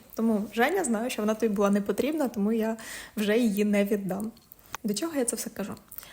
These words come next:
На мою думку, тримати в себе книги, які вже ніколи не будеш перечитувати, навіть якщо вони тобі дуже сподобались, немає ніякого сенсу.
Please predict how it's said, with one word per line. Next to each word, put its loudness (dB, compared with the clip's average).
На 2
мою 6
думку, 2
тримати 0
в -6
себе -2
книги, 0
які -2
вже -2
ніколи 2
не 2
будеш 0
перечитувати, -2
навіть 4
якщо 0
вони 6
тобі 0
дуже 0
сподобались, 0
немає 4
ніякого 0
сенсу. -6